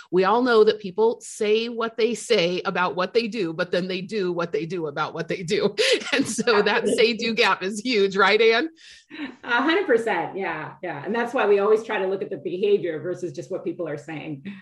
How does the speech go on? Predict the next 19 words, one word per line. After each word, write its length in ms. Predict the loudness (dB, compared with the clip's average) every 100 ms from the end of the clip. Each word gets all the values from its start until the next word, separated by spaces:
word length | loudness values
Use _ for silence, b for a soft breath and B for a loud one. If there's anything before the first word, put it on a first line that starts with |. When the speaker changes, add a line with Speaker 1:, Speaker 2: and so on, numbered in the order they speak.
| B -16
Speaker 1:
I 160 | -8 -6
love 260 | -2 -2 -2
it. 160 | 0
Well, 360 | 2 4 4 0
she 220 | -6 -6
comes 340 | -2 -2 -2 -2
at 240 | 0 2
this 340 | 2 2 0 -4
with, 240 | -4 -4 -6
with 320 | -6 -4 -4
many 680 | -4 -4 -2 2 2 2 0
decades 420 | -2 -2 -4 -4
of 100 | -8
experience, 640 | -10 -4 -2 0 0 -2
packaged 480 | -4 -6 -6 -10 -6
goods, 500 | 2 6 6 4 -2
retail, 400 | -8 -4 -2 -2
pharmaceutical, 640 | 0 -2 0 0 2 -2 -2
e-commerce, 640 | -6 -4 -2 0 0 -2